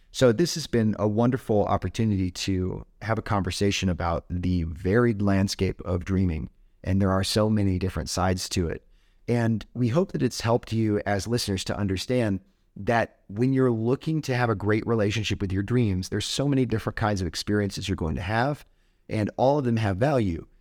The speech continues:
But when it comes to taking day-to-day guidance from your dreams, these dreams that we've talked about over the course of this podcast, they can't be interpreted like a message dream.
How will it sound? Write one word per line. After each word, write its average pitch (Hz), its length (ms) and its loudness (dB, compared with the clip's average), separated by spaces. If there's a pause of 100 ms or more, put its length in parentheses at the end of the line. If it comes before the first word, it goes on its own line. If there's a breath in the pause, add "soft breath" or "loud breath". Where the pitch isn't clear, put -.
(200)
But 107 280 2
when 131 160 0
it 113 100 -2
comes 135 280 0
to - 120 -6
taking 139 640 -2 (160)
day-to-day 113 580 0
guidance 95 540 0
from 101 180 -2
your 98 140 2
dreams, 90 600 -4 (760)
these 160 340 0
dreams 139 580 0 (360)
that 110 140 0
we've 113 160 0
talked 120 300 2
about 113 180 2
over 101 100 0
the 95 120 0
course 107 320 -2
of 101 40 -6
this 95 120 -4
podcast, 95 720 -2 (560)
they 120 100 0
can't 151 340 0
be 131 100 4
interpreted 104 600 0
like 95 160 0
a 92 40 2
message 85 380 -4
dream. - 300 -8